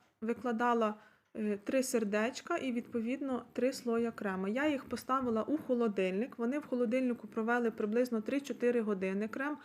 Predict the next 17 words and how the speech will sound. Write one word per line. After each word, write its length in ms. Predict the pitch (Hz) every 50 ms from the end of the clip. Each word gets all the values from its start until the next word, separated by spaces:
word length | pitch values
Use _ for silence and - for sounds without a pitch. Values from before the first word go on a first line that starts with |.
| - - - - - -
е, 580 | - 214 208 208 202 202 196 196 190 190 - - _ _ _ -
охолонув 840 | - 277 277 - 262 247 220 202 185 180 185 202 240 311 415 - - - _ _ _ _ _ -
і 120 | 285 311
стабілізувався. 1000 | 311 - 262 240 220 240 220 226 214 202 208 190 202 208 247 320 311 - 285 -
І 140 | - 233
лише 280 | 226 240 233 - 262 254
після 340 | 247 - 294 311 - 269 247
того, 280 | 254 262 254 226 226
як 120 | 220 214 208
десерти 480 | 208 233 226 - 247 233 226 - 226
побули 420 | 214 - 220 202 214 233 220 208 202
в 80 | 202
холодильнику, 720 | - - 208 208 208 196 208 247 339 440 453 - - 240 240 - - - - _
я 180 | 214 220 254 302 349
їх 200 | 349 320 - - - - _ _
прикрашаю 680 | - 247 240 240 226 233 220 - - 254 269 285 285
фруктами. 640 | 262 - - 220 196 175 - - - 170 175 175 190